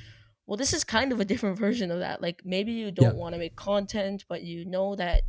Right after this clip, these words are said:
Speaker 1: people will want to share their avatar clothing designs. So you
Speaker 2: Yeah.
Speaker 1: just buy the land where the digital fashion square is, and
Speaker 2: Billboards.
Speaker 1: you'll be able to build
Speaker 2: <laughs> Yeah.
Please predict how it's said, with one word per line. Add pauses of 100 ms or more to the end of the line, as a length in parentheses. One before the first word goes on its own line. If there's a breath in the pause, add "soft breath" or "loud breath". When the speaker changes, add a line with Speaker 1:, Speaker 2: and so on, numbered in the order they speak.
(300)
Speaker 1:
people
will
want
to
share
their
avatar
clothing
designs. (540 soft breath)
So
you
Speaker 2:
Yeah.
Speaker 1:
just
buy
the
land
where
the
digital
fashion
square
is,
and
Speaker 2:
Billboards.
Speaker 1:
you'll
be
able
to
build
Speaker 2:
<laughs>
Yeah.